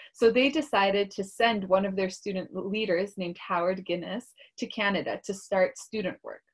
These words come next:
Um, Howard was super passionate about the mission, uh, so he paused his medical school training. He got on a boat, a very long boat ride, and came to Canada.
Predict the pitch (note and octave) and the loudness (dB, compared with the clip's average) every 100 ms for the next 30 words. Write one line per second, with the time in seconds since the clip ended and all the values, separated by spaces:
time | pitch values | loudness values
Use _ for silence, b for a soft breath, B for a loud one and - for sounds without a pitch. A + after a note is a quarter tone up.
0 | - - b b F#3+ F#3 F3+ E3+ - _ | -16 -14 b b 0 2 0 -4 -10 _
1 | A3+ B3 B3+ D4 B3 - - B3+ C4 - | 2 8 8 6 0 -6 -4 -2 -2 0
2 | G3+ A3 G#3+ G3+ G3 F#3 F#3+ F#3 F3+ F#3+ | 0 0 -4 -4 0 0 0 -2 -4 0
3 | F#3 F#3 F#3+ b b - F#3 F#3 G#3 A3 | 0 0 -4 b b -2 -2 2 0 0
4 | G3+ - G3+ A#3+ A#3+ - G3+ G3+ G3 G3+ | -6 0 2 2 0 -6 -4 0 0 2
5 | G3+ G3 - F#3+ F#3+ F#3+ F3+ F3 G3+ G#3 | -2 -4 -12 -6 -6 -4 -4 -4 -4 -6
6 | F#3+ G3+ G#3 A#3+ A#3 G3 F3 F#3+ - - | -2 4 4 4 0 2 4 4 2 -12
7 | b b _ _ _ - F#3+ G3+ A3+ A3 | b b _ _ _ -10 2 6 8 6
8 | G#3+ F#3+ F#3 F#3 F3 F3+ F#3+ - E3+ E3+ | 4 6 6 8 4 4 -2 -4 -6 -8
9 | - E3+ D#3 - | -6 -6 -4 -6